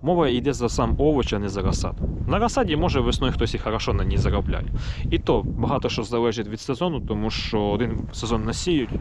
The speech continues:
ціна падає, а інший сезон дефіцит, вимокло там, ну і люди хапають. Тобто такий є фактор, я б сказав би, непередбачуваний.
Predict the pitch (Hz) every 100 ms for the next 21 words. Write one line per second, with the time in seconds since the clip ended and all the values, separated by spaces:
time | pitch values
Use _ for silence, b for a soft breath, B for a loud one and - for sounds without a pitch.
0 | - - 120 110 - 98 95 85 131 175
1 | 131 123 131 117 120 - - - - 135
2 | - - 107 101 101 - B B - -
3 | 151 127 131 - - - - - B B
4 | B B - 120 120 120 - 139 120 113
5 | 127 123 - 107 104 104 - 101 107 104
6 | 107 104 110 127 104 98 95 - 90